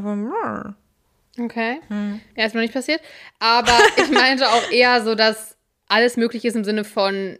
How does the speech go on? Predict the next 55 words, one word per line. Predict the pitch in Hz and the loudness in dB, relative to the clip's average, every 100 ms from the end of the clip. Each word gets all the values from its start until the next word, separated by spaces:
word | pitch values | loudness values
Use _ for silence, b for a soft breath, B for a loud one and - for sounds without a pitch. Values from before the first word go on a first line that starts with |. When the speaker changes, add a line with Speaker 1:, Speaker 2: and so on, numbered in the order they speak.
| _ | _
Speaker 2:
jeder | - 185 226 254 | -16 -4 0 0
kann | 247 233 214 | 0 -2 -4
jeden | 196 208 202 | -2 -4 0
daten. | 196 202 | 0 0
Es | 175 196 | -6 -10
ist | 196 | -6
nicht | 208 | -4
mehr | 220 202 | -2 -2
so | 190 185 185 b b b _ _ _ _ _ 190 | -2 -2 -2 b b b _ _ _ _ _ -6
Speaker 1:
Ach | 233 | -4
so, | 202 | 0
Speaker 2:
typisch | |
Speaker 1:
meinst | 208 196 - 190 | 0 0 -2 -4
du? | |
Speaker 2:
so | 196 202 | -4 -2
der | 208 202 | 2 2
mit | 202 185 196 | 0 -4 -6
dem | 196 196 | -4 -4
und | 180 | -8
die | 190 | -10
mit | 185 185 | -8 -2
der, | 214 190 190 220 | 2 2 2 0
sondern | 190 185 185 190 202 | -2 -4 -2 -4 -8
ich | - | -6
mein, | 190 190 b b b b - | -4 -4 b b b b 0
J-Lo | 208 233 277 254 | 4 6 4 4
ist | 247 | 4
wieder | 247 247 | 2 0
zusammen | 247 208 196 | 0 0 0
mit | 214 | 0
Ben | 220 226 | -2 -2
Affleck, | 127 - 196 190 | -4 -4 -6 -4
ihrem | 208 233 | -4 -4
Ex. | - 196 240 - b b b | -2 -4 -6 -16 b b b
Harry | - 208 294 | 0 0 0
Styles | - 170 175 202 | 0 0 0 -2
datet | 180 190 214 | -4 -4 -2
Olivia | 240 240 269 | -2 0 0
Wilde. | 185 156 165 b b - | 0 -2 -2 b b -6
Pete | 269 277 | -4 -2
Davidson | 156 170 190 - 247 | -2 -2 -6 -6 -6
datet | 180 185 214 | -6 -8 -8
Phoebe | 247 240 | -6 -2
Dynevor. | 170 170 170 180 202 b b b _ _ | -2 -4 -4 -4 -6 b b b _ _
Und | 240 247 233 208 | 2 6 4 4
jetzt | 220 214 - | 2 2 -2
Kanye | - 202 214 214 | 0 2 2 0
und | 208 | 0
Irina. | 214 214 220 170 | 0 0 0 -2
Ich | 196 | -2
meine, | 214 196 202 | -2 -2 -2
es | 214 | -8
ist | 208 | -4
wirklich | 220 226 202 | -4 -4 -6
so, | 202 202 185 | -4 0 -2